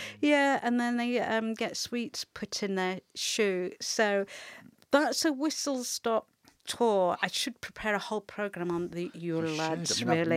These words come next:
Speaker 2: I've never ever heard of the Yule boys. How do you spell that, Yule?
Speaker 1: Yeah, that's Y U L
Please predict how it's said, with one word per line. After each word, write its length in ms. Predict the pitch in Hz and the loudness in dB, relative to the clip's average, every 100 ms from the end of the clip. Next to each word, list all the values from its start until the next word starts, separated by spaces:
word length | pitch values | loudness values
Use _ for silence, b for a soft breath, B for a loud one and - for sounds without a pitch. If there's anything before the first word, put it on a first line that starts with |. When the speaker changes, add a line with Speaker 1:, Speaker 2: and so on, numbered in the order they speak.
| 165 | 0
Speaker 2:
I've 120 | 165 | -4
never 80 | - | -8
ever 240 | 139 127 | -8 -8
heard 300 | 90 110 135 | -8 -6 -8
of 80 | 101 - | -10 -14
the 120 | 76 76 80 - | -14 -14 -20 -12
Yule 260 | 92 95 | -8 -6
boys. 200 | 85 90 | -6 -8
How 140 | - 180 | -6 -6
do 80 | |
you 40 | 196 | -4
spell 280 | - 196 156 | -4 0 4
that, 160 | 82 | 2
Yule? 380 | 90 107 190 - | 2 0 0 0
Speaker 1:
Yeah, 240 | 254 247 240 | 6 6 6
that's 280 | 240 214 | 4 0
Y 360 | 240 220 226 233 | -4 -2 -2 -2
U 500 | 233 190 202 196 196 - | -4 -2 0 2 0 -4
L 360 | 190 180 175 | 0 0 -2